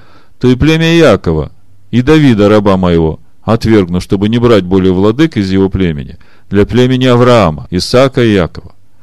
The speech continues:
Ибо возвращу плен их и помилую их». Есть еще много других мест, которые говорят о том же.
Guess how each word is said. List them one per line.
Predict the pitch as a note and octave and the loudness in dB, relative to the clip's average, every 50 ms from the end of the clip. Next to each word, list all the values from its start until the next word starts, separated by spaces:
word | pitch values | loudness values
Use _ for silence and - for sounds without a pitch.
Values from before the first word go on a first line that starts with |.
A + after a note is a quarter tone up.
| - - - - - - - - - | -20 -20 -20 -20 -20 -20 -20 -14 -6
Ибо | - C3 C3+ B2 | -2 0 2 2
возвращу | B2 A#2 A#2+ A2+ G#2 A2 A2 A2 - - - E3 E3+ D#3+ | 2 4 2 2 2 2 -2 -2 -2 -2 -2 -2 -2 0
плен | - C#3+ D3 C#3 C3 B2 | 0 -2 0 0 -2 -2
их | A#2+ A#2+ - - | -4 -6 -8 -10
и | - A#2 G#2+ | -8 -6 -4
помилую | - G#2+ G2 F#2 F#2+ F#2+ F#2+ F#2 F#2 F2+ E2+ - | -2 -2 -2 -2 -2 -2 -2 -2 -2 -4 -4 -6
их». | - - D#2 - - - - - - - - - - - - - - - - - - - - - - - - - - - - - - - | -10 -14 -16 -16 -18 -20 -20 -20 -20 -20 -20 -20 -20 -20 -20 -20 -20 -20 -20 -20 -20 -20 -20 -20 -20 -20 -20 -20 -20 -20 -20 -18 -10 -6
Есть | B2 B2 A#2+ | -4 -4 -4
еще | - - - B2 | -4 -6 -4 -4
много | B2+ B2+ B2 G#2+ A2 G#2 | -2 -2 -2 -2 -2 -2
других | A2 A2+ G#2+ G#2 F#2+ F2 - A2 | -2 -2 -2 -2 -6 -6 -4 -6
мест, | B2 A#2 - | -6 -6 -6
которые | - - F2 - F#2+ F2+ F2+ F2 | -6 -8 -6 -4 -4 -4 -4 -2
говорят | F2 E2+ E2+ E2 D#2 D2 D#2+ | -2 -2 0 -2 -2 -6 -8
о | D#2 | -10
том | - - - A1 - | -10 -12 -16 -16 -18
же. | - | -20